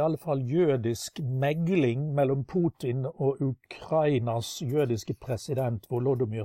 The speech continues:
Zelenskyj. Det hensynet får det offisielle Israel til å ordlegge seg moderat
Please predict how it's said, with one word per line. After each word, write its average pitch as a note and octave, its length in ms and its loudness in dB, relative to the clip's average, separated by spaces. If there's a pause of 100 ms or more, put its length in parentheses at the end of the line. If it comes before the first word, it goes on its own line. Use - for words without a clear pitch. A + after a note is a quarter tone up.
Zelenskyj. B2 840 -4 (1160)
Det C#3 200 4
hensynet B2+ 600 0
får C#3+ 260 2
det B2 120 0
offisielle C3 440 0
Israel C3 380 -2
til B2 160 -2
å A#2+ 60 -2
ordlegge B2 840 -2
seg A#2 240 -4
moderat A#2 880 -2